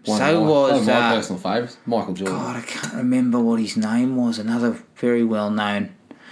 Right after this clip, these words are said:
Speaker 2: actor who was, who was right in the running for it.
Speaker 1: Mm.
Speaker 2: Ahead of Keith David, I think. But, uh, in the end, pulled out. Can't remember who it was. I'll have to come back on that. They were quite well-known.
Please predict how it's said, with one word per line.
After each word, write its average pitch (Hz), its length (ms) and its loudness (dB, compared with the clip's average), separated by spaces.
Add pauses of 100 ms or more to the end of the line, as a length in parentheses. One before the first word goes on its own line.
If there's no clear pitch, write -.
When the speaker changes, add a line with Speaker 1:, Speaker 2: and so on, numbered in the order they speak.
(280)
Speaker 2:
actor 113 400 0
who 117 220 2
was, 110 260 0
who 117 260 -4
was 113 180 0
right 117 340 4
in 110 80 2
the 107 80 2
running 110 340 4
for 165 300 2
it. - 220 -10
Speaker 1:
Mm. 113 420 2 (180)
Speaker 2:
Ahead 117 220 2
of 143 80 4
Keith 139 300 2
David, 151 320 4
I 131 80 2
think. 190 260 0 (720)
But, 113 400 0
uh, 104 260 2
in 113 120 4
the 107 180 2
end, 104 200 0
pulled 113 260 2
out. 143 220 0 (760)
Can't 113 140 -2
remember 113 240 4
who 107 140 -2
it 101 40 -2
was. 104 240 -2
I'll 104 140 -2
have - 80 -6
to - 320 -6
come 101 160 0
back 110 200 0
on 98 140 0
that. 117 220 -2 (440)
They 107 200 -4
were 110 80 0
quite 101 300 0
well-known. 107 500 -6